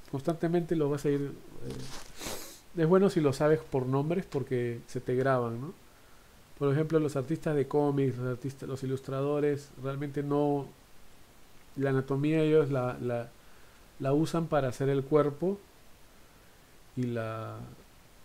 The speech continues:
y a veces se les olvida los nombres, qué sé yo, ¿no? Pero como artista, realmente, como pintor, esto,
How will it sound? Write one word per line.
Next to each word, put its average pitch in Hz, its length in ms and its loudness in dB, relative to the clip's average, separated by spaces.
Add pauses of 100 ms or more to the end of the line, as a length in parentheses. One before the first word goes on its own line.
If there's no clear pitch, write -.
(440)
y 120 140 -4
a 120 40 0
veces 123 240 -4
se 139 80 -4
les 127 160 -4
olvida 120 260 0
los 120 200 -2
nombres, 123 420 -4
qué 131 100 -12
sé 120 200 -8
yo, 123 120 -6
¿no? 135 120 -6
Pero 143 200 -4
como 127 200 -2
artista, 165 440 -4
realmente, 135 720 -4
como 117 220 -8
pintor, 131 480 -4
esto, 175 380 -6